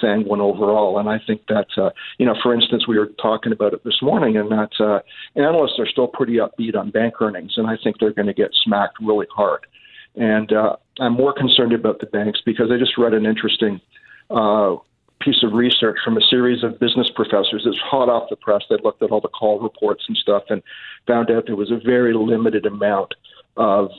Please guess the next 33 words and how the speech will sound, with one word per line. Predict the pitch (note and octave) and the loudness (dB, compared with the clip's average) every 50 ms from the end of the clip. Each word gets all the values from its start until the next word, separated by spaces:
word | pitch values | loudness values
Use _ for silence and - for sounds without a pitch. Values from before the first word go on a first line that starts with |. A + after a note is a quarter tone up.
| - _ | -20 _
hedging | - - - B2+ A#2+ A#2+ - A2+ G2 E2+ F2 - _ _ | -6 -2 0 0 0 0 0 -2 -2 -2 -4 -14 _ _
of | - A2+ - - | -10 -8 -4 -2
interest | C3+ A#2+ - - A#2+ - - | -4 -2 0 -2 -2 0 0
rate | A2+ G#2+ G2 - | 0 0 0 -2
risk | A2 A2+ G#2+ G2+ - - | -2 0 0 0 0 0
in | G#2+ G#2 G#2 | 0 -2 0
bank | - A2 G#2 G2 - | 0 0 0 -2 -4
portfolios, | - - G2+ - - - G#2 G#2 G#2 F2+ D2+ D2 - - - - - - - - - - - | -4 -6 -4 -4 0 0 2 2 2 2 0 -2 -6 -8 -8 -10 -10 -16 -20 -20 -20 -18 -8
which | - A2+ A2+ - - - | -2 -2 0 0 0 0
suggests | - G#2+ - A#2+ A2+ A2+ G#2 - - - | -2 -2 0 2 2 2 0 -2 -2 -2
that | A2 G#2 - | -2 -2 0
they're | A2 G#2+ | -2 -2
gonna | - A2+ A2 G#2 | 0 -2 -2 -2
have | - G#2+ - | -2 -2 -2
s-, | - - - _ | -4 -8 -8 _
there's, | - C3 A#2 - C3 A2+ - | -6 -6 -4 -4 -8 -6 -2
there's | C3 B2 A2 A#2+ | 0 0 2 2
more | B2 B2 B2 A#2+ | 2 2 2 2
problems | - - A2+ G#2+ G#2 G#2 A2+ G#2+ - | 2 2 2 2 2 0 -2 -4 -6
to | - A#2 | -6 -8
come. | - - - G#2 F2 - - _ _ - - - - - _ _ - | -8 -4 -2 -2 -2 -2 -6 _ _ -20 -20 -20 -20 -20 _ _ -2
Is | D#3+ D3 A#2+ | 0 0 2
it | C#3+ B2+ | 2 2
a | B2+ B2+ C3 - - | 2 0 0 -2 -2
two | D3 C3 | -2 0
thousand | - B2+ A#2 B2 A#2 B2 A#2 A2+ | 2 2 2 2 0 0 0 0
eight, | A2+ A2 - - | 0 0 -2 -4
two | - B2 | -8 -6
thousand | - - G#2+ G#2+ A2+ A2 - A#2 G#2+ | -2 0 2 2 2 0 -2 -2 -2
and | G#2 G#2 | -2 -2
nine | G#2+ G#2+ A2 A#2 C3+ D3 - _ - - | -2 -2 0 -2 -2 -4 -8 _ -4 -2
type | C3 A#2+ - | -2 0 0
of | B2+ A2 | -2 -4